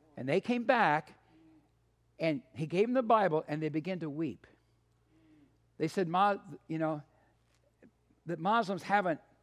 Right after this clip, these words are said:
done anything for us." And they took the Bible, they opened it up, and they put it on their heads. And they were making a declaration that we're now under the authority of Jesus Christ.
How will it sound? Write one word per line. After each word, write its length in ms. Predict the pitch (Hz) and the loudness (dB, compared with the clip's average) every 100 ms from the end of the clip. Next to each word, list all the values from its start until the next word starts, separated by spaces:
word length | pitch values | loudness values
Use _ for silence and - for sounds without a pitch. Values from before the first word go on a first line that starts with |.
| _ - | _ -10
done 240 | 139 185 170 | -2 0 0
anything 440 | 165 180 160 160 131 | -6 -6 -6 -6 -8
for 240 | - 110 | -8 -12
us." 380 | 107 - - - - _ _ _ _ _ _ - | -12 -18 -20 -20 -20 _ _ _ _ _ _ -6
And 140 | 151 | -2
they 80 | 147 | -2
took 260 | 147 240 254 | 0 0 0
the 100 | 240 | 2
Bible, 380 | 202 180 165 156 | 4 4 4 2
they 140 | 156 | 0
opened 400 | 160 202 220 208 | 0 -2 -2 -4
it 80 | 185 | 0
up, 200 | 139 - _ 127 | 0 -2 _ -8
and 100 | 135 | -6
they 80 | |
put 180 | 127 202 | -4 -4
it 120 | 180 | -2
on 160 | 175 160 | -4 -4
their 100 | 139 | -6
heads. 640 | 123 147 120 95 - - - _ _ _ _ _ _ - | -8 -8 -8 -10 -20 -20 -20 _ _ _ _ _ _ -12
And 120 | 135 | -2
they 80 | 151 | 0
were 100 | 180 | 2
making 320 | 185 202 214 | 2 2 0
a 60 | 196 | 0
declaration 760 | 156 202 196 202 196 165 - 107 | 2 2 0 0 2 0 -4 -12
that 120 | 101 | -6
we're 140 | 147 | -4
now 300 | 151 170 185 | -2 0 -2
under 320 | - 170 170 156 | -2 -4 -4 -4
the 140 | 143 | -4
authority 580 | 131 - 156 143 123 120 | -6 -4 -4 -2 -6 -12
of 140 | 113 | -14
Jesus 400 | 110 123 113 117 | -12 -10 -10 -14
Christ. 360 | - 123 104 | -12 -12 -10